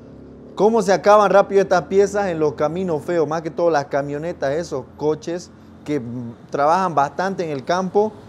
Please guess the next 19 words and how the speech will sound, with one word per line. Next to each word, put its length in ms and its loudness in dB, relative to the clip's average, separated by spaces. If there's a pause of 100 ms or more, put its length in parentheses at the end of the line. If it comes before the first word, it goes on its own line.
(180)
se 260 -2
le 120 2
acaba 640 4
rápido 960 2
estas 320 -2
piezas. 680 -4 (260)
Y 180 4
otro 420 10
que 120 4
debería 440 8
durar 320 8
mucho 380 0
tiempo, 600 0
pero 280 2
que 120 -4
no 200 0
lo 160 6
hacen 360 0
durar 440 0